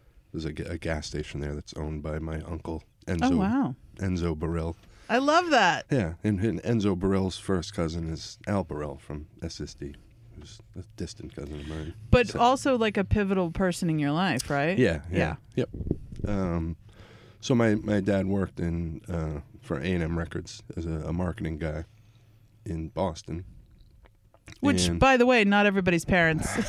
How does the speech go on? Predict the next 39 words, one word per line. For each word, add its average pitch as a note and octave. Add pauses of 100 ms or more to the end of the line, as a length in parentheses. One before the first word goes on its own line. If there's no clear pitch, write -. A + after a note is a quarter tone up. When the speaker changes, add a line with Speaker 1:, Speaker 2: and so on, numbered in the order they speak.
(140)
Speaker 2:
<laughs> C6+
were A#3+
in A#3+
the A3+
music A3
business. F3+
Speaker 1:
Yeah, F#2+
Speaker 2:
That B3+
must B3
Speaker 1:
yeah. E2+
Speaker 2:
have A#3+
been A#3+
a G#3
pretty B3
big G#3+
deal A3+
for A3
you. F3
I E3+
mean, F#3+
Speaker 1:
Yeah. E3
Speaker 2:
it -
really A#3
did G3
shape F3+
everything F3+
about E3
you D#3+
in, E3
Speaker 1:
I G#2
think -
Speaker 2:
in F3+
Speaker 1:
so, E3+
yeah. E3+
Speaker 2:
a -
lot E3+
of D3+
ways. D#3
Speaker 1:
Yeah, F#2+